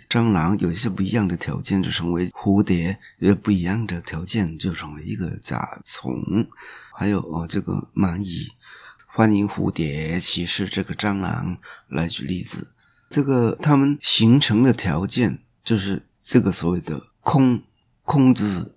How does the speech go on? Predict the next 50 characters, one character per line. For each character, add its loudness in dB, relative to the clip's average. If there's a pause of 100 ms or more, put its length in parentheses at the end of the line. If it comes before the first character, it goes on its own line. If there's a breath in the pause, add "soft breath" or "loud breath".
本 4
身 2
是 0
没 4
有 2
的， -4
后 -2
来 0
变 0
有， -6 (440 soft breath)
变 8
了 10
有 6
以 -6
后， 0 (760)
蟑 4
螂 6
因 10
为 10
这 8
个 4
条 2
件 2 (100)
表 4
现 2
出 -2
来 2
的 2
形 -2
象， -2 (500 soft breath)
它 2
的 6
颜 0
色、 -2
它 -4
的 0
形 -2
状， -2 (520 soft breath)
啊， -4
它 0
是 -4
首 -8
先 -6
就 -4
是 -6
咖 -6
啡 -10
色， -8
然 -4
后 -6